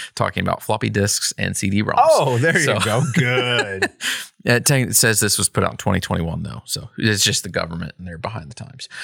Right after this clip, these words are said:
Speaker 1: But I, I, to be honest, I haven't heard as much about mobile slaughter.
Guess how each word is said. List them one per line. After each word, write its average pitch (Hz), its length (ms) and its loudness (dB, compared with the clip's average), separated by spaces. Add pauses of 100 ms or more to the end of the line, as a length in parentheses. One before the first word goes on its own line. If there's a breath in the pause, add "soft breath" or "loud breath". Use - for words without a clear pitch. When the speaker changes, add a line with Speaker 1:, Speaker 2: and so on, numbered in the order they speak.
(280 loud breath)
Speaker 1:
But - 260 0 (920)
I, 123 200 4
I, 135 180 2
to 135 120 -8
be - 40 2
honest, 143 180 0
I 147 160 4
haven't 196 240 2
heard 107 200 0
as 101 120 -2
much 92 180 0
about 92 220 -2
mobile 90 240 0
slaughter. 87 480 -6